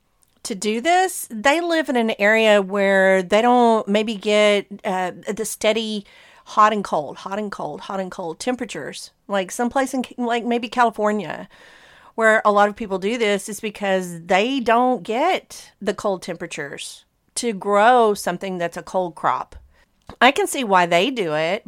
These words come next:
but you know how we talked about chaos gardening in the past? Uh, this is kind of one of the things that kind of helped me along is, like, I just throw the seeds on the ground.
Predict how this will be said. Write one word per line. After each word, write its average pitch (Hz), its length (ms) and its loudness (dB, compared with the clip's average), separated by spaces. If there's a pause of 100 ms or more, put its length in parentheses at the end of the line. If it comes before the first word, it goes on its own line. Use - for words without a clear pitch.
(220)
but 220 280 6
you 247 100 6
know 302 80 6
how 302 140 6
we 226 100 0
talked 226 240 2
about 196 200 2
chaos 180 380 0
gardening 196 380 0
in 190 80 -4
the 175 80 -6
past? 180 520 0 (540)
Uh, 180 520 2 (140)
this 214 260 -2
is 254 160 -4
kind 208 220 4
of 226 60 2
one 202 160 4
of 196 100 2
the 175 60 -4
things 202 400 0
that 175 320 -2
kind - 200 -4
of 269 80 0
helped 208 300 -2
me 214 100 -2
along 185 480 4
is, 180 140 -8
like, 160 240 -4
I 247 80 0
just 415 180 -4
throw 226 140 0
the 196 80 -2
seeds 220 300 -6
on 185 80 -2
the 170 80 -4
ground. 214 440 2